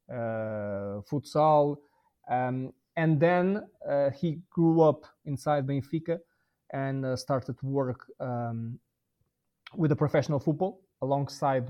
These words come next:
with, uh, with Rui Costa. That, of course, might have been for him, um, a good teacher in the sense that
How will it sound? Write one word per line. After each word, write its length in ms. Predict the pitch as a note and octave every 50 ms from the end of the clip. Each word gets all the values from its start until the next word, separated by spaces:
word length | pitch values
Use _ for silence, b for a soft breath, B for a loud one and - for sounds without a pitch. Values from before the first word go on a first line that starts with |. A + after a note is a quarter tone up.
| B2+ B2+
with, 260 | C3+ C3+ B2 B2 C3 C3+
uh, 160 | B2 B2 B2 -
with 340 | - B2+ C3+ C3+ C3 A#2+
Rui 280 | B2+ C3+ B2 - D3 C3+
Costa. 480 | - - C3+ C3 C#3+ C#3 - F3+ F3 F3 b b b b b b
That, 300 | - B2+ C#3 C3 C3 - -
of 240 | - D3+ B2 - -
course, 440 | - D3+ D3 C#3+ C#3+ C3+ - - - b b b b b b b b b b - C3+ B2
might 320 | D3 C#3+ C#3+ C#3+ C#3 B2+
have 320 | - - D3 C3+ B2 B2 B2+
been 240 | D3 D3+ D3+ D3 C#3
for 300 | - - D#3 C#3+ C3+ C3+
him, 420 | C#3+ D3+ D3+ D3 D3 C#3 B2+ C3+ b b b b b b b b _ - -
um, 760 | C3 B2+ B2 A#2+ A#2+ A#2+ A#2 A2+ A2+ A2 A2+ A2+ A2+ - - _ _
a 100 | B2+ C3
good 260 | B2+ C#3 D3 D3 C#3 -
teacher 480 | - D#3+ D3 - - D3 C#3 C3 C3+ -
in 120 | D#3 C#3
the 80 | C3+ C3
sense 440 | B2 - D#3 C#3+ C#3+ C#3+ C3+ - -
that 360 | - C#3 C#3+ C#3+ C3+ -